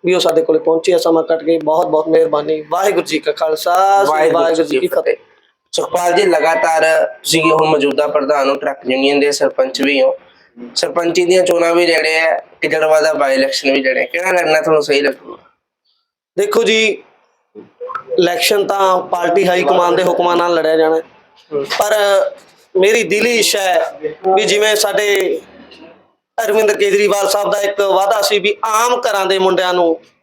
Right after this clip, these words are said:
Speaker 1: ਨੌਜਵਾਨਾਂ ਨੂੰ ਟਿਕਟਾਂ ਦੇ ਕੇ, ਮਾਨ ਸਾਹਿਬ ਦਾ ਵਾਅਦਾ ਸੀ ਵੀ ਨਵਾਜਿਆ ਜਾਊਗਾ। ਜੇਕਰ ਪਾਰਟੀ ਹਾਈ ਕਮਾਂਡ ਮੈਨੂੰ ਇਸ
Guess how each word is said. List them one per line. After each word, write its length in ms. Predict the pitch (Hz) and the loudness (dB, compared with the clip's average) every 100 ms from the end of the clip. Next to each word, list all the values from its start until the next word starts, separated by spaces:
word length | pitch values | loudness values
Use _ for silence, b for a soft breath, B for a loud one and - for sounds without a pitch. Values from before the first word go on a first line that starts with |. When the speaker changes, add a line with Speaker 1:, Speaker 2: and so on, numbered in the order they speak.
| _ _ - | _ _ -4
Speaker 1:
ਨੌਜਵਾਨਾਂ 580 | 208 220 208 202 196 196 | -2 0 0 0 0 0
ਨੂੰ 300 | 190 175 B B - | 0 0 B B -8
ਟਿਕਟਾਂ 340 | 208 - 202 | -6 -4 -4
ਦੇ 200 | 190 185 | -2 -2
ਕੇ, 300 | 185 180 170 - - - | -2 -2 -2 -6 -14 -4
ਮਾਨ 200 | 190 190 | -2 -2
ਸਾਹਿਬ 180 | 196 196 | -2 -2
ਦਾ 80 | 185 | 0
ਵਾਅਦਾ 260 | 190 190 | 0 0
ਸੀ 160 | 185 185 | 0 0
ਵੀ 120 | 175 | 2
ਨਵਾਜਿਆ 400 | 175 180 165 196 | 2 0 0 0
ਜਾਊਗਾ। 480 | 196 185 180 180 - B B B - 151 | 0 2 4 2 0 B B B -14 -6
ਜੇਕਰ 340 | 214 247 269 254 254 247 - - - | -4 -2 -2 0 0 0 -2 -6 -6
ਪਾਰਟੀ 380 | 208 208 226 | -4 0 0
ਹਾਈ 160 | 214 202 | 0 0
ਕਮਾਂਡ 340 | 202 202 196 196 180 - b b - | 0 0 0 0 -2 -4 b b -4
ਮੈਨੂੰ 260 | 202 226 226 | -2 0 0
ਇਸ 160 | 220 | 0